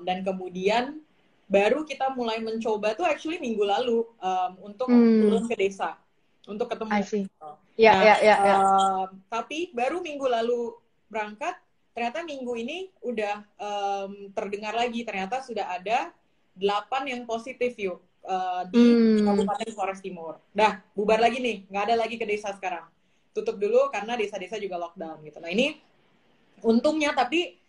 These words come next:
Speaker 1: eh, komunikasi kita dengan, eh, ibu-ibu pengrajin, eh, karena udah punya sistem kali ya,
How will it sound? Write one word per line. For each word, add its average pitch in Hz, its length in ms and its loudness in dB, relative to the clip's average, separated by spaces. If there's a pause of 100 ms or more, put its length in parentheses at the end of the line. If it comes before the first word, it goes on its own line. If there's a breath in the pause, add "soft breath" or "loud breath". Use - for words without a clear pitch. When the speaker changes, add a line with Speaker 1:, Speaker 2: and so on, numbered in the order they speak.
(220)
Speaker 1:
eh, 202 400 2
komunikasi 233 640 -8
kita 226 240 -8
dengan, 202 320 -10
eh, 185 640 -4
ibu-ibu 214 560 -4
pengrajin, 196 560 -6 (240)
eh, 175 320 -8
karena 196 240 -4
udah 196 240 -2
punya 190 400 -6
sistem 254 400 -8
kali 285 240 0
ya, - 160 2